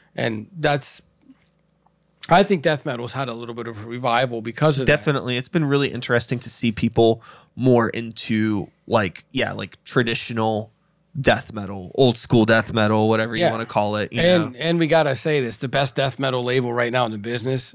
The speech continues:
Speaker 1: is right here in Pittsburgh. A twenty bucks spin. Hands down.
Speaker 2: <laughs>
Speaker 1: Hands down. And they, he's got the best bands right now, I think, in death metal are on his label.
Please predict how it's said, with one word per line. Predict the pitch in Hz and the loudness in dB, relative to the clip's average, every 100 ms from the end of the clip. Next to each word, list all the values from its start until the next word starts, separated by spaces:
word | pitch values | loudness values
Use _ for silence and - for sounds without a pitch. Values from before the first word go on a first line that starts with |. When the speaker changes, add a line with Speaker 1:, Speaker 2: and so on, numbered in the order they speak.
| - | -6
Speaker 1:
is | 117 110 | -6 0
right | 117 110 | 0 2
here | 117 | -2
in | 104 | -2
Pittsburgh. | 117 107 107 98 - - | -6 -6 -12 -18 -20 -20
A | 147 135 | -10 -10
twenty | - 139 123 | -2 0 0
bucks | 113 104 - | -2 -8 -8
spin. | 113 98 - | -8 -6 2
Hands | 156 - - 160 160 147 190 | 2 0 -6 -4 -4 -4 0
down. | 202 131 175 - 185 175 185 | 0 4 2 2 -2 -2 -4
Speaker 2:
<laughs> | - 175 - 160 | -2 -2 -2 -6
Speaker 1:
Hands | - 175 160 131 | 2 4 4 0
down. | 123 107 101 113 | -4 -4 -14 -10
And | 127 | -6
they, | 131 143 143 | -2 -2 2
he's | 160 175 156 | 2 4 4
got | 147 131 | 2 2
the | |
best | 123 143 135 | -4 -4 -2
bands | 151 131 131 | -2 -2 -6
right | 127 117 | -4 -4
now, | 123 120 | -4 -4
I | 117 | -4
think, | 123 | -8
in | 113 | -8
death | 107 113 107 | -6 -8 -4
metal | 113 110 | -6 -4
are | 113 | -2
on | 120 127 | 0 0
his | 127 113 | -2 -6
label. | 113 107 101 104 | -10 -10 -16 -20